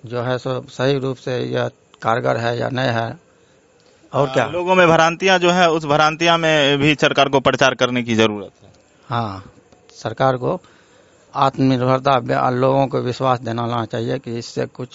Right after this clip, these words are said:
Speaker 1: नहीं होने वाला है, तो बेशक लोगों को भरोसा दिलाना।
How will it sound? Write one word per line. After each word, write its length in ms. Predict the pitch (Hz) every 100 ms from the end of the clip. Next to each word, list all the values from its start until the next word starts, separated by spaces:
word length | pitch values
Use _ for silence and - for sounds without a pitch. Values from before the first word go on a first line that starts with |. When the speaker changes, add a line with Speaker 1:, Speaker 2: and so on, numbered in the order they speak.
| - _ 120
Speaker 1:
नहीं 160 | 120
होने 200 | 123 117
वाला 320 | 113 113 113
है, 160 | 117 165 - _ - _ -
तो 320 | 120 127 156 _ _ _ _ _ _ 147
बेशक 320 | 131 165 165 - -
लोगों 240 | 127 131
को 260 | 127 175 175 _ _ _ -
भरोसा 360 | - 160 151 143
दिलाना। 420 | 123 113 110 117